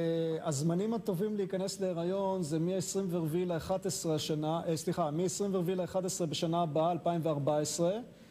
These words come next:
ועד שלישי לשתים עשרה בשנה הבאה, זה תקופה אחת, זה אמנם מעט ימים, אבל זה פרק זמן אחד, ואחר כך, במידה וזה לא תצליחי בתקופה הזאת, אז אחר כך,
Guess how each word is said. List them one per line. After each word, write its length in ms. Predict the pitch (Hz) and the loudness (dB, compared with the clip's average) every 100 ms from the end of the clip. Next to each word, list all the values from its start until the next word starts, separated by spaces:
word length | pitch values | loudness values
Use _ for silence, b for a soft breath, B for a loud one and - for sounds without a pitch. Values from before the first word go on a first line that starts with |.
| B B 135 | B B 0
ועד 220 | 165 180 | 2 2
שלישי 440 | - 185 - 220 | 0 0 2 0
לשתים 500 | 208 - - 226 233 | 2 0 -2 0 0
עשרה 520 | 220 - 170 160 165 196 233 - - - | -2 0 0 2 0 -2 -6 -16 -18 -4
בשנה 460 | 160 - 175 175 175 | -2 0 2 4 4
הבאה, 440 | 156 151 151 185 | 2 2 4 2
זה 180 | 156 180 | 2 -2
תקופה 460 | - 185 - 185 | -2 -4 0 2
אחת, 520 | 170 - 147 170 220 - | 0 0 0 0 -2 -8
זה 80 | 151 | -4
אמנם 280 | 156 165 160 | 0 2 2
מעט 280 | 165 170 175 | 2 0 0
ימים, 320 | 156 170 240 | 0 0 -2
אבל 240 | 196 160 | 0 0
זה 400 | 151 160 160 156 - - - - - 175 | 0 0 0 -2 -6 -14 -20 -20 -6 -2
פרק 180 | 175 | 0
זמן 260 | 143 170 165 | 0 0 0
אחד, 240 | 156 196 185 | 0 0 2
ואחר 380 | 165 131 226 269 233 | 2 2 2 2 2
כך, 140 | 196 175 | 0 0
במידה 300 | 165 160 185 | 0 0 0
וזה 260 | 180 160 180 175 | 0 0 -2 -2
לא 120 | 170 190 | -2 -2
תצליחי 420 | 220 - 190 185 | -2 -2 -2 -2
בתקופה 500 | 160 - 165 160 143 | -4 -2 -2 0 0
הזאת, 340 | 139 160 254 247 B B B | 2 0 -2 -6 B B B
אז 160 | 160 151 | -2 0
אחר 220 | 156 214 240 | 2 0 2
כך, 380 | 220 208 - | 2 2 0